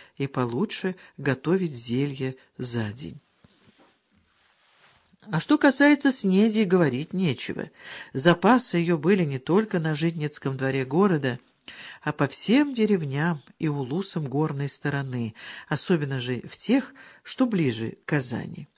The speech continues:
По всем этим селениям ещё с осени разослали купцов, которые торговали товарами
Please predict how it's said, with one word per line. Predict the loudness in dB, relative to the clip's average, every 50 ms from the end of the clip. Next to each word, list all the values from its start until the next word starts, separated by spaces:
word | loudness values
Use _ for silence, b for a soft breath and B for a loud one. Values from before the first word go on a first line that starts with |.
| _ _ B B B B B B B _
По | 0 0 0
всем | 4 4 4 4 4
этим | 2 -2 -2 -4
селениям | -2 -2 0 0 0 0 -2 -2 -4 -6 -8 -8 -8 -8
ещё | -6 -4 -4 -4
с | -4 -4 -4
осени | -2 0 0 -2 -2 -4 -6 -8 -8 -8 -8 -10 -12 -12 B B B B B B
разослали | 0 2 2 2 2 0 -4 -6 -4 -2 0 2 2 2 2
купцов, | 0 -2 -4 -4 -4 -8 -6 -2 0 0 0 0 -2
которые | -4 -6 -4 -4 -4 -4 -4
торговали | -4 -6 -6 -4 -4 -4 -2 -2 -2 -4 -4
товарами | -6 -6 -6 -4 -2 0 0 0 0 0 -2 -2 -4